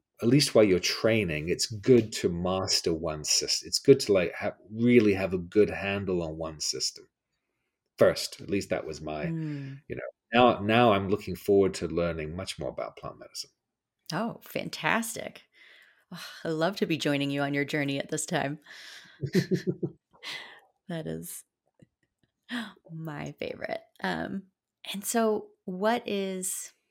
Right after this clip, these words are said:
Speaker 2: metacognitive awareness for my listeners who don't know?
Speaker 1: Um, well, I mean, let's, let's, okay, basic model of human experience. Um,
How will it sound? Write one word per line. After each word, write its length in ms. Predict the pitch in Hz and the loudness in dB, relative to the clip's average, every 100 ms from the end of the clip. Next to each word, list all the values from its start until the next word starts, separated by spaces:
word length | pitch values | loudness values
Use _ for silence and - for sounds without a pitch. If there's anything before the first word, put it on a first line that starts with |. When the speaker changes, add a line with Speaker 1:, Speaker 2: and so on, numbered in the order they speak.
| - | -8
Speaker 2:
metacognitive 840 | 165 165 160 - - - - - - | -2 0 0 0 -4 -6 -8 -8 -8
awareness 720 | - - - 196 185 - - - | -10 -10 -12 -12 -10 -10 -12 -12
for 300 | 165 151 156 _ | -10 -8 -10 _
my 100 | 160 | -8
listeners 420 | 156 151 165 156 - | -6 -6 -6 -6 -6
who 80 | |
don't 260 | 143 151 147 | -6 -8 -6
know? 280 | 156 151 143 _ _ _ _ _ _ _ _ - | -6 -8 -10 _ _ _ _ _ _ _ _ 2
Speaker 1:
Um, 360 | 131 135 135 - - _ _ _ _ - - - - - - - - _ _ _ _ - | 6 6 4 -2 -16 _ _ _ _ -16 -16 -20 -20 -18 -18 -20 -20 _ _ _ _ 8
well, 400 | 120 113 165 - - - - _ _ _ _ _ _ _ _ _ - | 12 12 10 4 -14 -20 -20 _ _ _ _ _ _ _ _ _ -6
I 40 | |
mean, 140 | 120 120 | 0 4
let's, 240 | 127 - | 4 4
let's, 640 | 127 120 113 - - - - _ - | 0 0 2 4 2 -2 -8 _ -20
okay, 280 | - - 80 - | -12 -6 -6 4
basic 460 | 120 117 - 117 104 | 6 6 4 -2 -2
model 440 | 101 101 98 95 | -2 0 2 0
of 120 | 87 | -2
human 320 | - 104 90 | -6 -8 -6
experience. 1200 | 80 - - - 87 76 73 67 95 - - - - | -4 -4 -4 -2 -2 -2 -4 -6 -4 -2 0 -2 -6
Um, 720 | 82 78 73 71 71 71 73 | -8 -6 -6 -8 -10 -12 -14